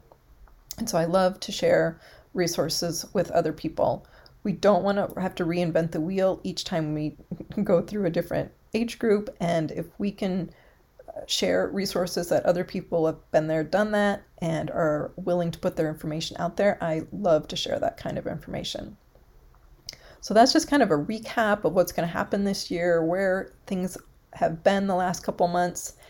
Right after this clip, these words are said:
And I hope you will stick with me this fall and listen to the podcast every other week and get some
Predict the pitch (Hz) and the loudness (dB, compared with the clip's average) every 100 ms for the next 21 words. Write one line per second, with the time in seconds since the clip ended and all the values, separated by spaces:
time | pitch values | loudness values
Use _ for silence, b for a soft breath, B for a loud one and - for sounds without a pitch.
0 | B B - 180 175 - 180 175 208 202 | B B 0 2 2 0 0 2 0 0
1 | 202 185 160 - 170 - 202 214 214 214 | -4 -2 -4 -2 -6 0 -2 0 -4 0
2 | 208 - 220 196 196 202 b b b _ | -2 0 2 2 0 -2 b b b _
3 | _ _ _ 170 165 156 151 - - _ | _ _ _ 2 4 2 0 -6 -8 _
4 | - 185 202 208 202 - 180 156 151 - | -6 -4 -2 0 -2 -2 2 2 2 -6
5 | - 196 175 - 196 - 196 185 190 180 | -8 2 2 2 -4 -2 -4 -2 0 0
6 | 175 190 311 - - 175 160 160 165 - | 0 0 -2 -4 -6 -4 -2 -2 -4 -4
7 | 170 156 156 | -6 -6 -8